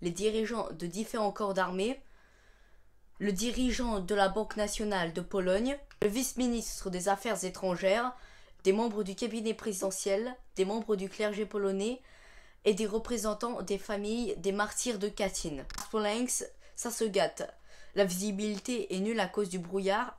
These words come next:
et l'aéroport ne dispose pas du système d'atterrissage aux instruments ou I L S qui permet de faire un atterrissage automatique. Mais les pilotes décident quand même d'atterrir. Mais l'appareil descend trop vite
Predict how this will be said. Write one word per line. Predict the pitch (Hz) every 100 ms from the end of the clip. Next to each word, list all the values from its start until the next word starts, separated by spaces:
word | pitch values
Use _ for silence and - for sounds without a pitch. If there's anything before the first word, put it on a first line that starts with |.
| -
et |
l'aéroport | 190 180 180 190 220
ne | 214
dispose | 185 190 - 208 190
pas | - 233 226 - - - - - - - -
du | - 202
système | - 214 - 247 226 196
d'atterrissage | 185 196 226 214 202 214 196
aux | 180 170
instruments | 202 - 214 202 226 254 - - -
ou | 208
I | 202 202
L | 196
S | 220 - - -
qui | - 202
permet | 208 196 214
de | 196
faire | 185 214
un | 196
atterrissage | 185 190 190 - 202 208 208 -
automatique. | 202 220 202 185 - 175 - 160 - - - - - - -
Mais | 180
les | 185
pilotes | 180 220 220
décident | 190 185 214 190
quand | 233 220
même | 220 233 226 -
d'atterrir. | 175 185 185 151 - - - - - - - - -
Mais | 196 240 254 -
l'appareil | 220 220 240 233 247
descend | 214 - 214
trop | - 220
vite | 196 247 254 240